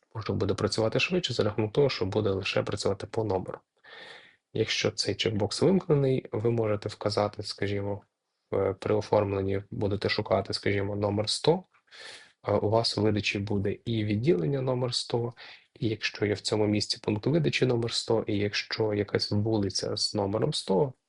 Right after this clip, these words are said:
е, також буде в результатах видачі. Тому для більш точного і швидкого пошуку ви можете вмикати ось це налаштування. Все, натискаєте "Зберегти". Точніше, я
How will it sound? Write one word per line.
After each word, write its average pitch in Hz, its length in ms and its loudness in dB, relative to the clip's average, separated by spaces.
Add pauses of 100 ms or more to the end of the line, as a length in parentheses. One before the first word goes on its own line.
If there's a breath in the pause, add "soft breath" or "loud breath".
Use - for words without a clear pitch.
(140)
е, 104 140 -2
також - 440 -4
буде 104 300 0
в - 140 -6
результатах 101 580 -2
видачі. - 420 -8 (420 loud breath)
Тому 113 300 4
для 110 160 0
більш 117 320 -4
точного 120 460 2
і 98 100 -2
швидкого - 560 0
пошуку 170 520 0
ви 135 200 2
можете 110 440 0
вмикати 101 600 -2
ось - 220 -2
це 104 120 0
налаштування. - 680 -6 (1700)
Все, - 280 -4
натискаєте 104 720 0
"Зберегти". 160 640 2 (2750 loud breath)
Точніше, 107 520 -2
я 98 360 -2